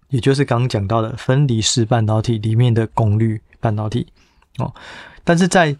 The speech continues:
讲汉磊之前，我们要先讲一下整个晶圆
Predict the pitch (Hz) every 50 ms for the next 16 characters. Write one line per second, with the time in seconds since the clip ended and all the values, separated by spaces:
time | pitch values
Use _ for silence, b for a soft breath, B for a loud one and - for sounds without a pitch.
0 | _ _ - 139 123 110 - - 180 170 131 110 101 - 120 123 117 117 113 -
1 | 123 113 107 110 120 131 131 - - 135 135 135 - 127 110 110 127 120 - 127
2 | 120 117 113 B B B B B B B B B - - 117 110 107 101 - 117
3 | 113 135 185 - _ _ _ _ _ - - - 170 170 180 175 151 120 110 107
4 | 113 113